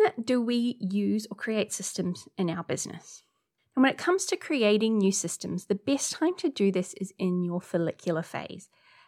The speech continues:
As you move out of your menstrual phase into follicular, your brain is better wired for more logical thinking, more problem solving.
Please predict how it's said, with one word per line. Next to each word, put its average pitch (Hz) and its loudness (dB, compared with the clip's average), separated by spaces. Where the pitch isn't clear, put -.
As 214 0
you 208 4
move 202 4
out 320 6
of 339 0
your 302 6
menstrual 247 0
phase 202 0
into 269 2
follicular, 196 0
your 202 4
brain 240 0
is 226 0
better 226 0
wired 180 -2
for 170 -2
more 214 6
logical 196 4
thinking, 175 -4
more 196 2
problem 190 2
solving. 160 -6